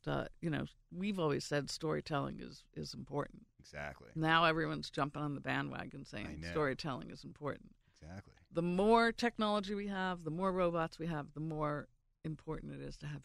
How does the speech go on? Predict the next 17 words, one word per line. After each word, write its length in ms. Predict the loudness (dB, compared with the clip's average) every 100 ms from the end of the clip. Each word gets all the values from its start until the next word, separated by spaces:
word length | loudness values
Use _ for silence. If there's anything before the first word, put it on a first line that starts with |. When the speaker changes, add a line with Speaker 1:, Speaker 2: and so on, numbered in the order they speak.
| -6
Speaker 1:
human 240 | -4 -4
interaction 720 | -6 -8 -8 -8 -8 -8 -8 -12 -20 -16
Speaker 2:
Agreed. 180 | -4 -2
Speaker 1:
and 280 | 0 -2 -6 -12
to 80 | -12
tell 240 | -4 -2
those 200 | -2 -8
stories. 360 | -12 -12 -12 -14 -10
Speaker 2:
I 20 |
like 80 | -2
Speaker 1:
So 120 | -2 -2
Speaker 2:
that. 180 | -6 -14 _
That's 180 | -20 -6
a 20 | 2
Speaker 1:
we're 140 | 6
al-, 220 | 6 4 0 -4
we're 160 | 0